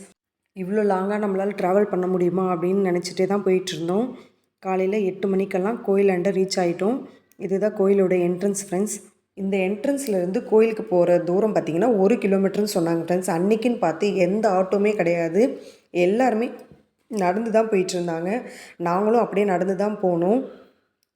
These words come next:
போயிட்டு கோயிலாண்ட ரீச் ஆயிட்டோம். பார்த்தா சரியான கூட்டம். அன்னைக்கு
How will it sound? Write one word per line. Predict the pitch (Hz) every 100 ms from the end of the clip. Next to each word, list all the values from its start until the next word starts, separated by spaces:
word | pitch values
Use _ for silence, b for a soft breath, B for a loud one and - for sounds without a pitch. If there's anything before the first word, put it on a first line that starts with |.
| _
போயிட்டு | - 214 208
கோயிலாண்ட | 240 220 220 208 180 190
ரீச் | 185 196 202
ஆயிட்டோம். | 185 170 180 226 - -
பார்த்தா | 175 175 208
சரியான | 220 - 170 165 180 190 240
கூட்டம். | 262 214 208 208 233 -
அன்னைக்கு | 180 175